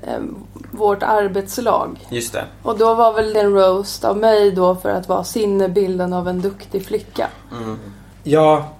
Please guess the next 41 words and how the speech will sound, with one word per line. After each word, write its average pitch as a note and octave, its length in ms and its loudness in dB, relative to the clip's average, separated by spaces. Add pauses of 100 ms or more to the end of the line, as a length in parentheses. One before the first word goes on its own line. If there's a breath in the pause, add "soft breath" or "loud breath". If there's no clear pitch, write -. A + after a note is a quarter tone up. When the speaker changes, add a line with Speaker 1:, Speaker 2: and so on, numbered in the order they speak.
(100)
Speaker 3:
om, C#3 240 2
men C#3 160 4
om C#3 120 4
det C3+ 100 0
då C#3 120 2
var C#3 180 4
en C#3 80 0
roast C#3 400 2
så - 180 0
såg A#2+ 340 2
ju A#2 140 4
både A2+ 560 4
lyssnarna B2 480 0
och - 260 -2
Simon A#2 720 -2
Chippen - 360 -2
Svensson B2+ 320 2
igenom B2 500 4
det G#2 120 0
och - 80 0
frågade A#2+ 360 4
Jonathan A2 360 0
rätt A2 220 -4
ut: B2 340 0 (180)
"Det B2+ 100 -2
låter C3+ 160 2
som C3 100 -2
att B2+ 80 0
du A2+ 60 0
är A2 40 0
kär E3+ 320 2
i C3+ 40 4
den A#2 100 -2
här - 100 -6
kvinnan." - 360 -8 (160)
Speaker 1:
<laughs> - 40 -8 (1500 loud breath)
Ja, C4 200 6
jag A#3+ 360 6
blev F#4 220 4
ju, F4+ 220 4 (460 loud breath)
jag C#4 400 4